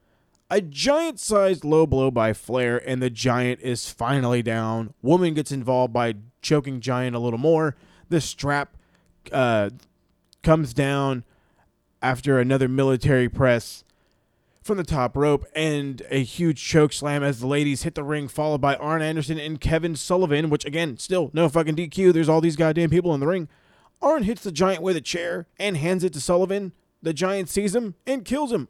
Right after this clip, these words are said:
Arn is legitimately laughing his ass off in the corner, bent over, holding his gut, and then realizes, "Oh shit, he saw me," and gets a choke slam for his troubles. Finally, after all this goddamn chaos, the match is thrown out,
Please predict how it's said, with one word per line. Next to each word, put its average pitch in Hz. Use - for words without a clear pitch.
Arn 294
is 269
legitimately 226
laughing 185
his 170
ass 165
off 170
in 165
the 156
corner, 160
bent 208
over, 175
holding 220
his 160
gut, 165
and 165
then 160
realizes, 160
"Oh 175
shit, 170
he 156
saw 151
me," 135
and 151
gets 147
a 123
choke 117
slam 113
for 120
his 110
troubles. 160
Finally, 185
after 151
all 196
this 147
goddamn 120
chaos, 120
the 127
match 120
is 110
thrown 175
out, 147